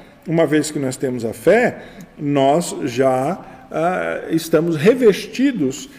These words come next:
de algo superior. Ele diz assim, versículo vinte e sete: "Porque todos quantos fostes batizados em Cristo, de Cristo vos revestistes." Ou seja,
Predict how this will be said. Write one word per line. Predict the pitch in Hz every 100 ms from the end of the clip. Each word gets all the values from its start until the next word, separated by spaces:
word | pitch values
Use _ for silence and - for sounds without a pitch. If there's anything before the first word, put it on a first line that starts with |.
| -
de | 139 175
algo | 208 185 180
superior. | - 165 196 214 294 196
Ele | 139 160
diz |
assim, | 190 185 196 151 120
versículo | 151 160 190 180
vinte | 170 180
e |
sete: | 185 131 - - - - -
"Porque | 190 190 190
todos | 220 254 233 214
quantos | 220 190 180
fostes | - 180 180 160
batizados | 143 160 156 139 123 190 247 233
em | 240
Cristo, | 233 170 175 175 202
de | 170
Cristo | 180 175 156 156 -
vos | 147 147
revestistes." | 131 156 147 147 - 247 202 - 131
Ou | 170
seja, | 185 170 117